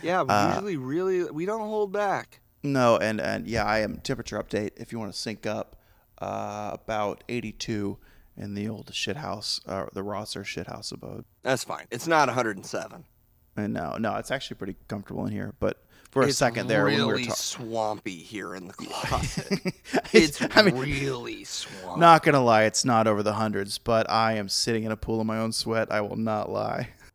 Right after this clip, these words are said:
Speaker 1: Well, this was a lot of fun.
Speaker 2: It was.
Speaker 1: We had a
Speaker 2: We
Speaker 1: good
Speaker 2: had a fun
Speaker 1: time.
Speaker 2: time. We did. I think it's gonna be great. Uh,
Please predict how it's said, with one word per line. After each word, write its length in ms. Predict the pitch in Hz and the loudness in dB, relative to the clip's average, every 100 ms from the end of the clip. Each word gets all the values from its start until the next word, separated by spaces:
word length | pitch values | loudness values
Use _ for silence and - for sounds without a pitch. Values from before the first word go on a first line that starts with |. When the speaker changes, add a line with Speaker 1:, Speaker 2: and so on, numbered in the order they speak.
| _ 494 | _ -2
Speaker 1:
Well, 80 | 539 | 0
this 100 | 523 | 0
was 120 | 262 | 0
a 60 | 156 | 0
lot 220 | 107 - | 0 -2
of 60 | - | -6
fun. 380 | - 92 87 - _ - | -10 -10 -10 -14 _ -10
Speaker 2:
It 160 | 233 202 | -6 -6
was. 640 | 175 190 185 156 - - - _ _ | -4 -2 -2 -2 -4 -4 -8 _ _
Speaker 1:
We 80 | 403 | -2
had 100 | 359 | 0
a 40 | |
Speaker 2:
We 40 | 180 | 2
Speaker 1:
good 100 | 175 | 2
Speaker 2:
had 80 | - | 2
a 40 | |
fun 200 | 113 98 | -2 -2
Speaker 1:
time. 200 | - 147 | -4 -8
Speaker 2:
time. 160 | 98 135 | -10 -8
We 80 | 160 | -4
did. 380 | 143 135 120 - | 0 0 0 -6
I 80 | 139 | -6
think 120 | 147 | -4
it's 100 | 143 | -6
gonna 140 | 151 135 | -6 -6
be 100 | 127 | -4
great. 400 | 127 139 147 - | 0 0 0 -4
Uh, 40 | - | -4